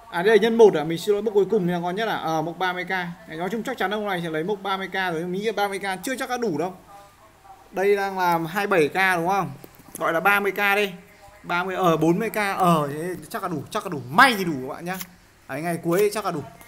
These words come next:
Đấy, kết hợp với ngày cuối nữa là đủ. Ờ, chắc là đủ đấy. Đấy, căn bản là đợt sinh nhật ông ấy chơi hăng quá. Đợt sinh nhật ông ấy vào, ông ấy, ông ấy hăng quá các bạn ạ.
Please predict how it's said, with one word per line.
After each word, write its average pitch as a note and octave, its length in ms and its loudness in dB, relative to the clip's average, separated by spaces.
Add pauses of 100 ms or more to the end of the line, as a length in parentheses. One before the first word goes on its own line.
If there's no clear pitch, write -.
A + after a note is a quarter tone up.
(300)
Đấy, - 160 -16
kết G#3 120 -4
hợp G#3+ 80 -4
với D3 140 -8
ngày D#3 240 -8
cuối D3 180 -4
nữa E3+ 80 -10
là F3 60 -8
đủ. D3 100 -8 (460)
Ờ, D#3 280 -2
chắc F3 80 -6
là E3 80 -6
đủ C#3 180 -10
đấy. C3+ 100 -12 (420)
Đấy, D#3 100 -6
căn A3 200 -2
bản G#3 180 6
là F3 60 2
đợt F3+ 160 2
sinh G#3+ 180 -4
nhật G#3+ 200 0
ông F#3+ 220 -2
ấy F#3+ 160 -6
chơi G#3 280 2
hăng G3+ 200 -4
quá. A#3 500 4 (480)
Đợt E3 100 -6
sinh G3+ 200 -6
nhật G3 160 0
ông F3+ 200 -2
ấy F3+ 60 -8
vào, F3 280 0
ông F3+ 240 -2
ấy, F3 460 -2 (640)
ông F#3 240 -6
ấy F3+ 300 -2
hăng G#3+ 180 -2
quá F3 220 4
các G#3 80 0
bạn G3 200 0
ạ. D3+ 80 -4